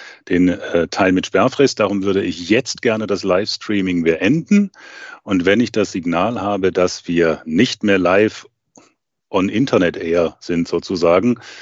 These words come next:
dann reden wir hier ganz normal weiter. Ähm, Sie haben die Pressemitteilungen dann ja schon bekommen und wissen auch, worum es geht. Und morgen ab dreizehn Uhr wird das komplette Pressegespräch auf A R D D E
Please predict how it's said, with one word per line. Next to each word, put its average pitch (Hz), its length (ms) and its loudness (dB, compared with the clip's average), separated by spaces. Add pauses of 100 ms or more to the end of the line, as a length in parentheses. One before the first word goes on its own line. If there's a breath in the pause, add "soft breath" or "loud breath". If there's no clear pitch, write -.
(140 loud breath)
dann 90 160 4
reden 98 260 4
wir 95 80 2
hier 92 120 4
ganz 87 260 -4
normal 87 320 -2
weiter. 127 480 0 (500 loud breath)
Ähm, 90 480 2
Sie 87 160 0
haben 95 100 -2
die 92 60 0
Pressemitteilungen 82 920 -4
dann 78 140 -6
ja 80 120 -6
schon 80 240 -8
bekommen 147 480 2
und 95 160 -6
wissen 95 240 -8
auch, 82 240 -10
worum 76 260 -10
es 73 140 -12
geht. 110 300 2 (580 loud breath)
Und 85 220 -6
morgen 95 420 2
ab - 180 -8
dreizehn 82 440 -2
Uhr 90 280 0
wird 80 300 0
das - 200 -4
komplette 95 420 -2
Pressegespräch 80 1000 -2 (600 loud breath)
auf - 360 -2
A 107 160 2
R 95 120 0
D 92 220 2
D 85 140 0
E 80 340 -4